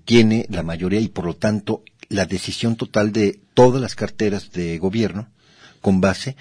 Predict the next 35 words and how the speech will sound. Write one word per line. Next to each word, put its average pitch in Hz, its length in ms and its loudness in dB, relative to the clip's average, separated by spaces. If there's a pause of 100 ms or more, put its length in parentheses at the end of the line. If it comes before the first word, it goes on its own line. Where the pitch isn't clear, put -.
(240)
a 92 160 -4
que 85 260 -6
en 80 220 -6
los 80 160 -10
comicios 85 320 -6
anteriores 90 440 -6
sacó 73 300 -10
el 71 80 -10
treinta 73 240 -10
y 71 40 -14
seis - 180 -16
por - 160 -16
ciento 78 280 -12
de 78 80 -10
los 85 140 -14
votos. - 420 -14 (800)
Y 117 160 0
mientras 95 480 0
que 101 540 0
el 78 220 -6
Partido 90 460 -4
Laborista, 92 520 -4
que 71 300 -12
en 73 100 -12
ese 76 160 -14
momento 80 320 -12
sacó - 260 -14
veinticuatro 73 480 -14
por 95 140 -12
ciento, 95 300 -8
pues 82 160 -12
básicamente 98 960 -4 (140)
tiene 123 420 2
el 95 160 -2
derecho 95 560 -2